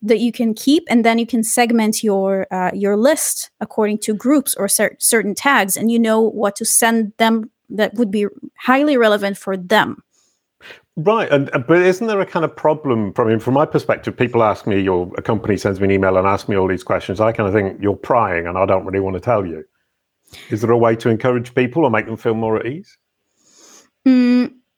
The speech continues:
Speaker 2: Or is
Speaker 1: I
Speaker 2: that another
Speaker 1: think
Speaker 2: thesis that would have to be written?
Speaker 1: I think it's, uh, <laughs>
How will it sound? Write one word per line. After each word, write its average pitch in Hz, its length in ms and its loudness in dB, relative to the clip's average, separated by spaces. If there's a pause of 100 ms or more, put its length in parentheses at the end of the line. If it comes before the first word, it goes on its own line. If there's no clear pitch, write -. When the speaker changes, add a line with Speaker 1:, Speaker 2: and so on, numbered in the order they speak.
(340)
Speaker 2:
Or 117 100 2
is 240 60 6
Speaker 1:
I 240 60 2
Speaker 2:
that 120 120 2
another - 200 4
Speaker 1:
think - 120 -6
Speaker 2:
thesis 110 400 -4
that - 120 -12
would 95 100 -10
have 87 160 -8
to - 80 -20
be 85 80 -8
written? 85 300 -12 (500)
Speaker 1:
I 233 100 -2
think 269 300 0
it's, - 280 -4
uh, 254 360 4
<laughs> 269 560 2